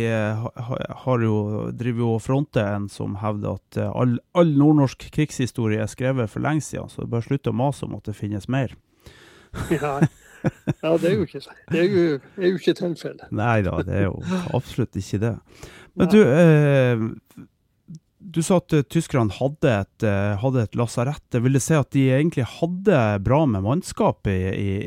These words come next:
Speaker 1: i Alstahaug-området?
Speaker 2: Ja. De hadde et par, tre tusen, eh, stasjonerte her.
Speaker 1: Ja, det var såpass, ja. Så,
Speaker 2: Det
Speaker 1: så
Speaker 2: var veldig mye soldater her.
Speaker 1: Ja. Kom
Speaker 2: Ja.
Speaker 1: de veldig kj-, kjapt på plass?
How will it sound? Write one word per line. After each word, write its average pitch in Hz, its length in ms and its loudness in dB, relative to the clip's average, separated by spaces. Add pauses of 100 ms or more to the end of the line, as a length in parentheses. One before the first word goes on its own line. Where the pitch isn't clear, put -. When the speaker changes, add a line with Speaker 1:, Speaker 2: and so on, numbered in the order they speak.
Speaker 1:
i 95 60 -2
Alstahaug-området? 110 1300 0
Speaker 2:
Ja. 90 140 2 (840)
De - 100 -12
hadde 196 300 -4
et - 80 -10
par, 170 160 -2
tre 156 160 -4
tusen, 151 400 -10 (140)
eh, 139 180 -12
stasjonerte 151 640 -8
her. - 160 -14 (320)
Speaker 1:
Ja, 113 80 -2
det 120 80 -2
var 113 160 -6
såpass, - 400 -10
ja. - 80 -10
Så, - 240 -6
Speaker 2:
Det 156 80 -4
Speaker 1:
så 156 160 -2
Speaker 2:
var 147 160 -4
veldig 254 160 -4
mye 190 240 -2
soldater 147 560 -4
her. 135 80 -16 (440)
Speaker 1:
Ja. 113 140 4 (460)
Kom 165 280 4
Speaker 2:
Ja. 117 60 2
Speaker 1:
de 139 220 4
veldig 123 320 0
kj-, - 320 -6
kjapt - 520 -8
på 95 120 -10
plass? - 480 -8